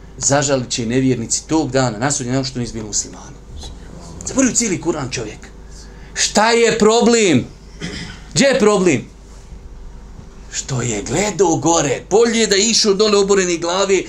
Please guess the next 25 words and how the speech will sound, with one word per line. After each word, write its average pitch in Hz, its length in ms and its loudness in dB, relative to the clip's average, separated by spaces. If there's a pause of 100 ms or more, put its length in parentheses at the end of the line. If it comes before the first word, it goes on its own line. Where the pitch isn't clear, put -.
(140)
dok 160 160 -4
nije 175 180 -2
tamo 160 220 -2
došao 160 240 -2
gdje 131 160 -8
treba 139 220 -4
da 123 60 -8
se 131 220 -4
udara. 117 340 -8 (1300)
I 131 120 -6 (100)
to 190 400 0
ti 156 100 -10
je... 139 100 -10 (2250)
Facebook 170 560 2
profil, 143 580 -2 (520)
hak, - 720 0 (300)
istina, 120 680 0 (500)
tevhid, 143 840 0
kufr, 175 500 2 (100)
tagu, 170 460 2 (120)
u, 180 140 2
ovo 202 460 6
je 190 180 4
istina, 143 460 -4
da. 196 440 -2